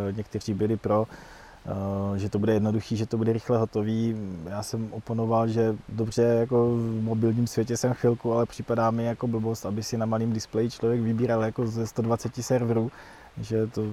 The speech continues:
je takové jako divné a chtělo by to prostě něco automatického, chtělo by to nějaký matchmaking. Tak jsme nakonec, eh, kontaktovali vlastně tu firmu Match Different, jestli nemají i nějakou technologii, která by nám pomohla s tímhle.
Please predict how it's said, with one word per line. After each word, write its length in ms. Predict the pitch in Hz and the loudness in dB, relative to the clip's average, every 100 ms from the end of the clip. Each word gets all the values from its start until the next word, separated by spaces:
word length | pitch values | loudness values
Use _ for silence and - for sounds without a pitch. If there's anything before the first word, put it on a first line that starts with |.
| - - | -6 0
je 100 | 107 | 0
takové 400 | 107 - 110 110 | 0 0 2 2
jako 300 | 107 113 110 | 2 2 2
divné 560 | 110 110 110 107 110 | 0 2 4 4 4
a 40 | 107 | 2
chtělo 280 | - 110 104 | 2 2 2
by 120 | 107 | 0
to 140 | 113 | -2
prostě 320 | 107 104 - | -4 -6 -4
něco 320 | 110 104 117 104 | -4 0 2 2
automatického, 800 | 110 113 107 107 - 104 104 107 | 2 2 0 -2 -2 -2 0 -2
chtělo 240 | - 101 | -4 -4
by 80 | 104 | -4
to 100 | 107 | -2
nějaký 300 | 107 104 113 | -4 -4 -2
matchmaking. 600 | 113 - 110 104 104 120 - - - - - - - - - 107 | -4 -2 -4 -2 -4 -6 -10 -20 -20 -20 -20 -20 -20 -20 -2 -2
Tak 120 | - | 0
jsme 160 | 113 | 2
nakonec, 480 | 113 - 120 117 - | 2 2 0 0 2
eh, 240 | 110 107 104 | 4 4 2
kontaktovali 600 | 113 117 - 113 117 113 | 0 0 0 2 2 2
vlastně 300 | 113 - 113 | 0 -2 -4
tu 120 | 120 | -4
firmu 600 | - 117 117 117 110 95 95 | -2 -2 0 0 0 -2 -4
Match 180 | 101 104 | -4 -4
Different, 540 | 107 - - 120 123 113 | -6 -4 0 2 0 -4
jestli 540 | 110 117 113 110 110 | -4 0 2 2 2
nemají 520 | 110 107 110 113 110 | 0 0 0 2 2
i 180 | 90 110 | 0 -2
nějakou 320 | 107 110 117 | -2 -2 -4
technologii, 540 | 113 - 110 110 110 113 | -6 -4 -2 0 2 0
která 280 | - 107 107 | 2 2 2
by 100 | 113 | 2
nám 140 | 113 | 0
pomohla 360 | 110 113 117 120 | -2 -2 -2 -4
s 80 | |
tímhle. 400 | - 104 104 123 | -4 -2 2 0